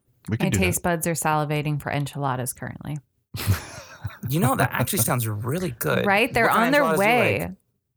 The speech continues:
Speaker 2: Chicken.
Speaker 3: They're on the way?
Speaker 2: Yeah. I've, so I've been vegetarian for most of my adult life. In the
Speaker 3: Fun.
Speaker 2: last couple of years, I've been eating more chicken because my protein levels keep dipping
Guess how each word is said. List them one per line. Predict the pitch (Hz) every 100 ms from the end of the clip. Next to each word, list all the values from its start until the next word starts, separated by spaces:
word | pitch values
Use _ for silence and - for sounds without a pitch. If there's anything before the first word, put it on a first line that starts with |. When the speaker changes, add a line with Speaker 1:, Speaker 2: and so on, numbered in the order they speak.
| _
Speaker 2:
Chicken. | - 240
Speaker 3:
They're | 240
on | 165
the | 185
way? | 156 466 508 _ -
Speaker 2:
Yeah. | 185 262 285 180 -
I've, | - 240 214 -
so | - 233 226
I've | 226 226
been | 226 277
vegetarian | 262 208 208 208 202 214
for | 208 180
most | 165 185 -
of | 190 180 165 165 _ _
my | 170 170
adult | 160 156 165 113
life. | 147 165 240 - - - _
In | -
the | 175
Speaker 3:
Fun. | 165
Speaker 2:
last | 165 185
couple | 190 175
of | 170
years, | 156 165
I've | 175
been | 165 160 -
eating | 156 160
more | 156
chicken | 147 - 147 180
because | 185 160 151 147
my | 151
protein | 156 147 170 165
levels | 160 170
keep | - 156 -
dipping | 143 156 147 147